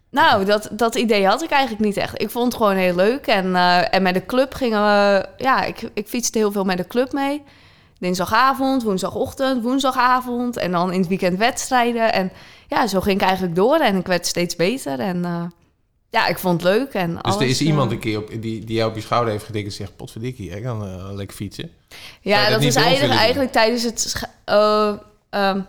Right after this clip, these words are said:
Speaker 1: ja, tijdens schaatsen was ook al altijd eentje in de buurt wel. Die zei, "Ah, gooi die schaatsen nou eens in de kast. Ga toch fietsen."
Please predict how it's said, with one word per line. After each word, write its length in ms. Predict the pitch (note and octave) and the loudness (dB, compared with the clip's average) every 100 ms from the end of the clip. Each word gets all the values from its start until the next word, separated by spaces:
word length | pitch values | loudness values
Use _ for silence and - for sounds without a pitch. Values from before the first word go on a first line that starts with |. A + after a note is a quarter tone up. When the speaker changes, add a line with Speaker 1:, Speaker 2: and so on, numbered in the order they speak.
| - | -2
Speaker 1:
ja, 180 | F#3 F#3+ | 0 2
tijdens 260 | G#3 G#3+ | 2 2
schaatsen 360 | - G#3 A#3 G#3 | 2 0 0 0
was 140 | F#3+ | 2
ook 160 | G#3 A3 | 2 4
al 140 | G3+ | 4
altijd 320 | E3 F3+ F#3 | 4 2 0
eentje 260 | F3 F#3 F3+ | 0 0 0
in 80 | F#3 | -2
de 60 | |
buurt 200 | F3 F3+ | 2 2
wel. 140 | F3+ F3 | 2 2
Die 100 | G3 | 2
zei, 140 | G3 | 0
"Ah, 260 | F#3+ - - | -2 -2 -4
gooi 240 | A3 G#3+ | 0 2
die 80 | G#3 | 2
schaatsen 420 | - - - - | -2 -4 -6 -4
nou 140 | G3+ F3 | 0 0
eens 100 | F#3+ | 0
in 100 | F#3+ | -4
de 80 | F3+ | -4
kast. 340 | F#3+ - - | -6 -4 -6
Ga 140 | F#3 | -8
toch 180 | F3+ F3 | -10 -10
fietsen." 440 | - F3+ - F3 | -8 -8 -6 -8